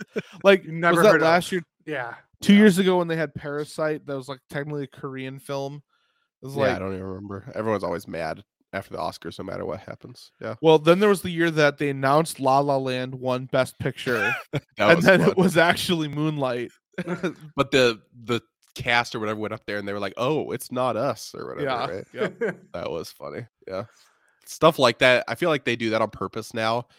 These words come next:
Speaker 1: 'cause that's the only way the average person hears about the award shows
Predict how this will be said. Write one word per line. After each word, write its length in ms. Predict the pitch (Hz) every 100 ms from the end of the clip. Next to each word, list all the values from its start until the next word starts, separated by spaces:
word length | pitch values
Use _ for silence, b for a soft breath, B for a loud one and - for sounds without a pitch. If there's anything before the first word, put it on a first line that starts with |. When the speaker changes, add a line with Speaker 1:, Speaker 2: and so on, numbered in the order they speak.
| b -
Speaker 1:
'cause 120 | 117
that's 140 | 123
the 100 | 131
only 260 | 104 110 107
way 260 | 104 98 101 _ _ _ _
the 100 | 98
average 400 | 80 202 202 -
person 280 | - 101 98
hears 300 | 101 104 90
about 240 | 101 98 101 _ _ _ _ _ _ -
the 80 | 101
award 280 | 95 92
shows 380 | - 107 104 110